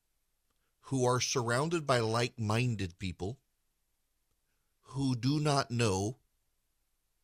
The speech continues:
people who disagree with them. And it becomes very easy to believe certain things when you don't know anyone who disagrees with you. On top of that,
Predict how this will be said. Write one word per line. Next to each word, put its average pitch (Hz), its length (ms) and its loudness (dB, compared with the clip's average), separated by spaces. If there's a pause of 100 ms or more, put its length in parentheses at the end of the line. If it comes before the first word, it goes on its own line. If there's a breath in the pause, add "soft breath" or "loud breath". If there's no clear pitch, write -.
(840)
people 135 480 -2 (240)
who 127 100 -4
disagree 120 380 -2
with 127 220 -6
them. 87 160 -10 (1500 soft breath)
And 151 120 6
it 147 40 4
becomes 147 280 4
very 180 320 2
easy 156 320 2
to - 120 -2
believe 135 440 0
certain 101 380 -2
things 101 360 -2
when 127 140 -4
you 120 100 -2
don't 127 300 0
know 117 400 4
anyone 92 640 -2 (1040)
who 139 180 -2
disagrees 135 560 0
with 95 160 -4
you. 65 140 -12 (1800)
On 123 200 2
top - 340 0
of 151 160 2
that, 98 440 -2